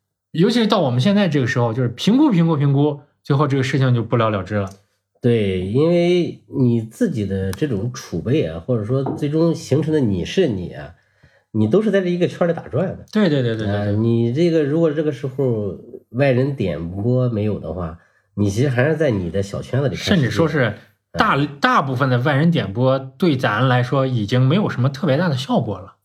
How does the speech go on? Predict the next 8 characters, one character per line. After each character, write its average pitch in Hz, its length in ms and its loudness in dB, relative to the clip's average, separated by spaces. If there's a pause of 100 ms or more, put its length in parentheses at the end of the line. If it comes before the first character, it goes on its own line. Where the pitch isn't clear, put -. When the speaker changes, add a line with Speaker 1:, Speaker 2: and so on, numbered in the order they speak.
(160)
Speaker 2:
嗯， 98 380 0
也 127 180 0
有 104 80 -2
这 107 100 -4
方 151 180 -8
面， - 220 -8 (120)
嗯。 82 240 -14
Speaker 1:
嗯。 135 640 2